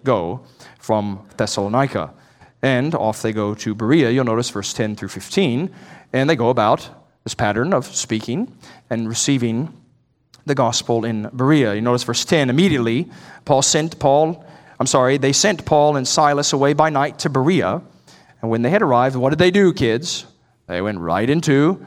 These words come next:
the Jewish synagogue. So I want you to see not just centrality in speaking the gospel, but I want you to see here even consistency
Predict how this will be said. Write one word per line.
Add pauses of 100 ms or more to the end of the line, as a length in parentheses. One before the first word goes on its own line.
(220)
the
Jewish
synagogue.
So
I
want
you
to
see
not
just
centrality
in
speaking
the
gospel,
but
I
want
you
to
see
here
even (320)
consistency